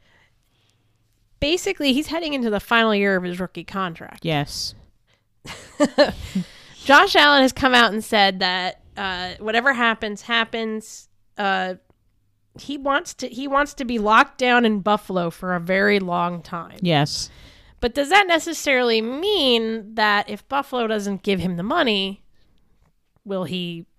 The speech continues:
Speaker 1: see what else is out there? I mean, he's,
Speaker 2: I
Speaker 1: you
Speaker 2: don't
Speaker 1: know.
Speaker 2: think so. I think that, I think he understands the Buffalo, the, the Bills Mafia. I think he understands the support that he has there, not just from the team,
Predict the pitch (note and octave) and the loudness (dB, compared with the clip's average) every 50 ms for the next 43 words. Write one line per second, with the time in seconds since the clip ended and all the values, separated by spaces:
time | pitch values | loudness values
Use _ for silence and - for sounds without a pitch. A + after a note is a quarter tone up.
0 | _ _ _ _ _ _ _ _ _ _ _ - - - G3+ F3+ D#3+ E3 E3 E3 | _ _ _ _ _ _ _ _ _ _ _ -18 -10 -6 -4 -4 -4 -4 -6 -8
1 | - - F3+ F3+ F3+ - - G3 F#3 F#3 - G#3 A#3+ D4 D#4+ - - D3 - - | -8 -8 -8 -8 -8 -8 -10 -10 -10 -6 -2 2 2 2 0 -2 -8 -12 -12 -14
2 | - G3+ - _ - - - - _ _ _ - G#3 G#3+ G#3+ G#3 G3+ G3+ G3+ - | -18 -20 -20 _ -20 -20 -20 -20 _ _ _ -4 -2 0 0 0 0 -2 -6 -8
3 | G#3 B3 C4 C#4 B3+ A#3 - _ _ _ _ _ _ _ _ _ _ _ _ _ | -8 -6 -6 -6 -6 -10 -14 _ _ _ _ _ _ _ _ _ _ _ _ _
4 | - A3+ B3 F#3+ D#3+ D#3+ D#3 - C4 A#3+ A3+ - - - E3 C#3+ B2 A#2 B2 - | -6 -4 -4 -2 -4 -6 -8 -8 -8 -10 -8 -10 -10 -6 -6 -4 -4 -6 -8 -12
5 | - - - _ _ G3 G3+ A#3+ B3 - - D4+ D4 C#4 - - - G#3 G3+ F#3+ | -18 -20 -20 _ _ 0 2 2 0 -2 -4 -2 -2 -2 -4 -4 -4 -2 0 0
6 | F#3 F#3 - - - _ _ _ _ _ _ _ _ _ - - - - - - | 0 -2 -4 -10 -18 _ _ _ _ _ _ _ _ _ -16 -10 -8 -8 -8 -6
7 | - A3+ A#3+ - - F4 D4 - D4+ C#4+ C4 B3 B3+ B3 - - B3 A3+ A3 G#3+ | -4 -4 -4 -4 -4 -6 -4 -4 -4 -4 -2 -4 -4 -6 -6 -8 -8 -6 -6 -6
8 | G#3 G3 - - G3+ F#3+ F#3+ F#3+ F#3 - - G3 F#3 F3 F3 F3 E3+ D#3+ D#3+ E3+ | -6 -8 -8 -10 -8 -6 -4 -6 -6 -6 -8 -8 -6 -4 -4 -4 -4 -2 -4 -4
9 | D#3+ D3+ - - E3 D3 - E3+ F3 F3 E3 E3 E3 D#3 D#3 D3+ - - D#3 D3 | -4 -6 -8 -10 -10 -6 -4 -4 -4 -4 -2 -2 0 0 0 -2 -2 -2 -2 0
10 | C#3+ C#3 C#3 C#3 D3 - - - - D3+ D3+ - G#3 G#3 - - A3 G#3 G3 F#3+ | 0 0 0 -2 -4 -10 -14 -10 -10 -8 -6 -6 -6 -6 -4 -4 -4 -2 0 -2
11 | F#3 F3 E3+ E3 - - - - E3 D#3+ D#3+ D#3 C#3+ - D3+ - - - - - | 0 0 -2 -2 -4 -4 -2 -2 0 0 0 -2 -4 -6 -8 -8 -8 -10 -10 -4
12 | - B3 A#3+ A#3+ B3 A#3+ - A#3+ A3+ A3+ A3 G#3 G3+ G3+ G3 F#3+ F#3 F#3 F#3 F3 | 0 2 2 2 2 2 2 2 4 4 2 0 0 2 2 2 2 2 0 -2
13 | - - F3+ E3+ E3 D#3+ D#3+ D#3+ E3 E3+ F3+ - - - - F#3 E3+ - - F3+ | -2 0 2 2 2 2 0 0 0 0 0 -2 -4 -4 -4 -2 -4 -4 -4 -2
14 | E3+ D#3+ D#3+ D#3 D3+ D3+ D3 - - - - G#3 G3+ G3+ G3+ G3 G3 F#3+ F#3+ F#3 | 0 0 0 0 -2 -4 -6 -8 -8 -6 -2 0 2 4 4 4 2 2 0 -2